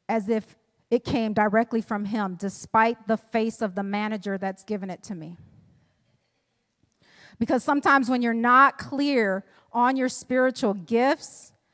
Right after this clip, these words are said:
to advance the kingdom within your church home, it's helpful to step up, offer your time, servant heart, stepping in, servant leader,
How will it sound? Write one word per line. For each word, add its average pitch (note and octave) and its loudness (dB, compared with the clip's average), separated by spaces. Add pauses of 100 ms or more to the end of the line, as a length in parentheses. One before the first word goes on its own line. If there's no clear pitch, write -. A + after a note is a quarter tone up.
(600)
to - -2
advance C4 -2
the D#4 -2
kingdom E4+ -4 (280)
within G#3+ 0
your F#4+ 0
church G4+ 0
home, G#4+ 0 (680)
it's - -6
helpful C#4 4
to A#3 0
step C#4+ -2
up, D4+ 2 (680)
offer C#4 4
your C4+ 0
time, C#4+ 2 (800)
servant G#3+ -6
heart, C4 -2 (1000)
stepping C4 0
in, D4+ 0 (760)
servant A#3 -2
leader, C#4 0